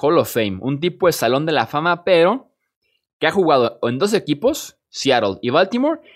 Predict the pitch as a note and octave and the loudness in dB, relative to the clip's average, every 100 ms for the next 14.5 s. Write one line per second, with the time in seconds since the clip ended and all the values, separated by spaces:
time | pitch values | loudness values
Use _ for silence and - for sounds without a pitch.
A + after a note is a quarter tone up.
0 | _ A2+ B2+ A#2 A2+ A2 F3+ - F#3 - | _ -4 -2 0 -2 0 0 0 -4 -2
1 | A#3+ E3+ A#2+ B2 D#3 A2+ - _ _ - | -2 -2 -2 -2 -2 -2 -8 _ _ -6
2 | C#3+ D3 D3+ E3 G3 F#3+ D#3 - D#3 E3+ | -4 -4 -4 -4 -6 -6 -6 -4 -2 0
3 | F#3+ F#3 G3 F#3 D#3+ C#3 C#3+ D#3+ F#3 F3+ | 0 -4 -4 -2 0 -2 0 -2 -2 -4
4 | C#3+ C3+ B2 C#3 C#3 D3 F#3 C3+ - - | -6 -6 -6 -2 0 0 0 -2 -4 -8
5 | D#3+ D#3+ G#3 - C#3+ D#3+ C4+ _ _ _ | -4 -2 -2 -2 2 2 0 _ _ _
6 | _ _ - G#2+ A2+ - - - - B2+ | _ _ -6 -2 -2 -4 -12 -10 -4 -2
7 | C3+ D#3 F3 F#3 D#3 B2+ B2+ C3 C3 B2+ | 2 0 2 2 4 4 2 -4 -2 -2
8 | D3+ D#3+ F3+ C#3 A2+ A#2+ A2+ C#3+ D#3+ A3 | -2 -2 0 0 0 -2 0 0 0 -2
9 | - C3+ D3+ - A2+ - D3 E3 C3 A2 | -6 -6 -6 -2 -4 -2 -2 0 0 0
10 | D3 D#3 A3 C4 _ _ _ B2+ B2+ B2 | 0 0 -4 -8 _ _ _ -4 -4 -2
11 | A#2 C#3 D#3+ E3 E3 G#3+ C#4+ _ _ _ | -2 0 -2 -4 -2 -4 -4 _ _ _
12 | _ _ A#2 A#2 A2+ A2+ A2 C#3+ C3+ C#3 | _ _ -4 0 0 -2 0 0 4 4
13 | D3 G#3 - _ - G#2 A2+ C#3 - D3+ | 4 0 -6 _ -6 -6 -4 -4 0 0
14 | A#2+ A2 G2+ F#2+ F2+ | 0 -2 -2 -2 -6